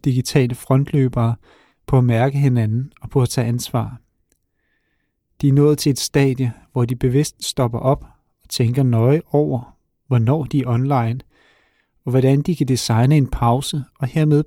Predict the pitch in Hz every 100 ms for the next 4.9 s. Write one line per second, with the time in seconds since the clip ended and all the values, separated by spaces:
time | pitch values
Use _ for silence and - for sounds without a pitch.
0 | - 127 127 123 - 135 - 143 143 151
1 | 127 117 127 - 151 131 120 - 156 -
2 | _ _ _ _ _ _ _ _ _ _
3 | _ _ _ _ _ _ _ _ _ _
4 | _ 135 - 127 131 - 165 135 131